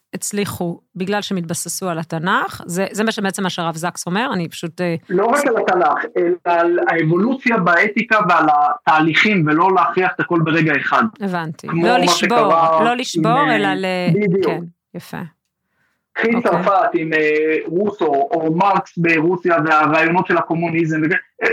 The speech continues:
Speaker 2: רעיונות שיכולים להיות מאוד, אה, רעיונות יפים, רעיונות הגיוניים, אפשר להתקבל, אפשר לחשוב עליהם, אבל הם רצו לשנות את העולם ברגע אחד. והשינוי הזה לא, לא עובד,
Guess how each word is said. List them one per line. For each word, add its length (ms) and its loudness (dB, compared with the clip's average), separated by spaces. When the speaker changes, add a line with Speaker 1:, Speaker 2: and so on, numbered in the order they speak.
Speaker 2:
רעיונות 360 4
שיכולים 320 2
להיות 200 0
מאוד, 240 2
אה, 280 -2
רעיונות 320 0
יפים, 500 0
רעיונות 340 0
הגיוניים, 680 0
אפשר 240 0
להתקבל, 600 2
אפשר 180 -2
לחשוב 320 0
עליהם, 220 2
אבל 420 2
הם 100 0
רצו 220 0
לשנות 320 0
את 60 -2
העולם 260 2
ברגע 320 0
אחד. 200 0
והשינוי 1120 0
הזה 180 0
לא, 280 2
לא 120 0
עובד, 240 0